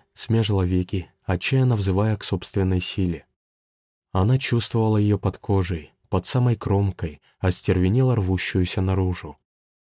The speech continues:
Но это было все равно, что, барахтаясь в ледяной воде, стараться пробить кулаком толстую корку льда. Хейта уронила руки, губы ее искривились, и она снова заплакала. Это были злые, жестокие,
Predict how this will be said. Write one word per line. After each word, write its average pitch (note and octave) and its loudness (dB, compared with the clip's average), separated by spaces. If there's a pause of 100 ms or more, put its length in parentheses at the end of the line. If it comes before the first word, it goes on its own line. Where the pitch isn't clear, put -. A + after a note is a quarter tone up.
Но G2 4
это C3 2
было A2+ 2
все - 0
равно, G#2 2
что, - -2
барахтаясь G2 0
в G#2 0
ледяной F#2+ 2
воде, F#2 -2 (280)
стараться - 0
пробить G2+ 0
кулаком G2 0
толстую G#2 0
корку F#2 -2
льда. F2+ -4 (800)
Хейта G#2+ 2
уронила F#2+ 2
руки, F#2+ -2 (220)
губы A2+ 0
ее G#2 2
искривились, F2+ -2 (140)
и G2 2
она G#2+ 2
снова F#2 0
заплакала. F2+ -4 (680)
Это A#2+ 2
были G2+ 2
злые, G2 0 (100)
жестокие, F#2+ -2